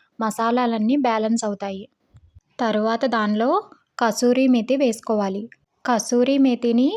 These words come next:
ప్యాన్లో ఒకసారి ఫ్రై చేసుకుని, నలుపుకొని వేసుకుంటే పొడి పొడిగా బాగా వస్తుంది. మనం మెంతి కూర వేసినప్పటికీ కసూరి మేతి వేయడం వల్ల టేస్ట్ చాలా బాగుంటుంది.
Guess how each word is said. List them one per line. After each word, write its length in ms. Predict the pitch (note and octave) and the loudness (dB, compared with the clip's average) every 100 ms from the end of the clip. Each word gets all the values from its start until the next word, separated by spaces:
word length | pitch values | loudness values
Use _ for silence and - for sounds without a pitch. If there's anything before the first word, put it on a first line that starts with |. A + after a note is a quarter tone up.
| A#4+ - _ | -6 -16 _
ప్యాన్లో 460 | - A3 G#3+ A#3 B3+ | -2 -2 0 2 2
ఒకసారి 500 | C4 B3 A3 A3 G#3+ | 2 0 -4 -2 -2
ఫ్రై 240 | B3 A#3 G#3 | -2 -2 -2
చేసుకుని, 540 | G#3 A#3+ A#3 - A3+ D4+ A#4+ _ _ - | 0 -2 -2 -2 0 0 -2 _ _ -8
నలుపుకొని 600 | A3 G#3+ G#3+ B3+ C4 B3+ | -2 0 0 0 2 4
వేసుకుంటే 640 | B3 A3 - - G#3+ G#3 D4 G#4+ _ _ _ - | 4 0 -2 -4 -4 -2 -2 -4 _ _ _ -2
పొడి 220 | A#3 A3+ | 0 2
పొడిగా 400 | A#3 B3 A#3+ B3 | 2 2 2 2
బాగా 340 | C#4 G#3+ G#3 A#3 | 0 -2 -2 -2
వస్తుంది. 540 | G#3+ - G#3+ G3 G3 A#3+ _ _ _ | -2 -4 -4 -4 -6 -10 _ _ _
మనం 260 | A#3+ A#3 B3 | -2 2 4
మెంతి 280 | A#3 G#3 A#3+ | 2 2 0
కూర 220 | B3+ C4 C4 | 0 2 2
వేసినప్పటికీ 720 | A3+ A3 A3+ A3 A3 G#3+ D4 G#4 _ _ _ - | 0 -2 -4 -4 -4 -2 -2 -4 _ _ _ -4
కసూరి 460 | G#3+ - B3 C4 | -2 0 2 4
మేతి 260 | B3+ B3+ B3 | 2 2 2
వేయడం 320 | A#3 G#3+ G#3+ | 0 0 0
వల్ల 200 | G#3+ G3+ B3 E4+ _ _ _ _ - | 0 0 -2 -4 _ _ _ _ 0
టేస్ట్ 380 | A3+ A#3 - C4+ | 2 2 0 -6
చాలా 400 | - A3+ G#3 A3 B3+ | -4 -2 0 0 0
బాగుంటుంది. 600 | A#3 G#3 G3+ G3 G3 | -2 -2 -4 -4 -6